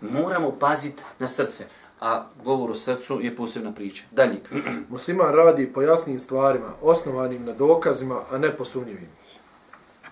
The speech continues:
Speaker 1: O tome smo govorili kad smo govorili o hadisu sumnjivih stvari.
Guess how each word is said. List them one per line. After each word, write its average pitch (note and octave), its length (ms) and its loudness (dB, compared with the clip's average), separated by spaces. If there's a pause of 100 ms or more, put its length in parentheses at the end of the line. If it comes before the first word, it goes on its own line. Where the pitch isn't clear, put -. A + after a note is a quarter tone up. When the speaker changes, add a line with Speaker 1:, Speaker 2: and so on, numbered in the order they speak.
(140)
Speaker 1:
O C#3 100 0
tome C3+ 180 2
smo A#2 160 -2
govorili A#2+ 240 -2
kad A#2 120 -4
smo G#2+ 140 -8
govorili A#2 340 -2
o G#2+ 60 -4
hadisu G#2+ 420 -6
sumnjivih G#2+ 340 -6
stvari. F#2+ 300 -10